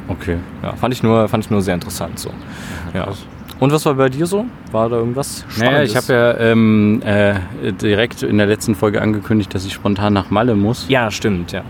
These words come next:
Speaker 1: Genau, und da war ich dann auch direkt, äh, nach dem, nach der Aufzeichnung, am nächsten Tag bin ich quasi losgeflogen
Speaker 2: Ja.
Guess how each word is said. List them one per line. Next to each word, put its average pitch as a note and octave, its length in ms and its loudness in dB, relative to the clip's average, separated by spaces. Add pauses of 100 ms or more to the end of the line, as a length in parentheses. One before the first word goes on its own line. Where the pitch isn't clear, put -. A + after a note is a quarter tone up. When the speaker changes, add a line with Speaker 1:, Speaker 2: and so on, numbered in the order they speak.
(220)
Speaker 1:
Genau, G#2 400 -2
und F#2+ 220 0
da F#2+ 180 2
war G2 180 2
ich G2+ 100 -2
dann G2 140 2
auch G2 220 0
direkt, - 460 -2
äh, G2 640 2 (140)
nach G2+ 280 2
dem, G2 380 4 (500)
nach G#2 80 -2
der - 140 0
Aufzeichnung, G#2+ 720 2
am G2 140 2
nächsten G2+ 220 0
Tag G#2+ 160 0 (180)
bin G2+ 100 0
ich G2 100 -4
quasi - 220 2
losgeflogen G#2+ 800 0
Speaker 2:
Ja. G#2 260 0